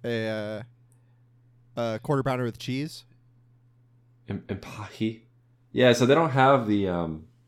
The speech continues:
Speaker 2: well, I don't know what a quarter pounder is. Uh, they, they got the metric system. So they call it the La Royale with cheese. Isn't that something?
Speaker 1: Uh, what do they call a Big Mac?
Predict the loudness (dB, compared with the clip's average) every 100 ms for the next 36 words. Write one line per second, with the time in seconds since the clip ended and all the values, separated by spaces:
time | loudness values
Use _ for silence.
0 | _ _ _ _ _ _ -14 0 4 6
1 | 6 6 4 2 4 6 4 2 -2 0
2 | 0 -2 -4 -6 -14 -20 _ _ _ _
3 | _ _ _ _ _ -20 _ _ _ _
4 | _ _ _ -6 -6 -4 -4 -2 -2 0
5 | 0 0 0 0 0 -4 -4 -8 -8 -12
6 | -14 _ _ _ _ _ _ _ _ -10
7 | -4 -4 -2 2 4 2 -2 -4 -2 -2
8 | -4 -10 _ -4 0 2 4 4 4 2
9 | 2 2 2 2 2 0 -2 -6 -6 -2
10 | -2 -2 -6 -12 -20 _ _ _ _ _
11 | _ _ _ _ _ -8 -4 -2 -2 -6
12 | -8 -10 -12 -14 _ 0 4 6 4 2
13 | -4 _ 0 2 4 4 4 0 -4 -8
14 | -10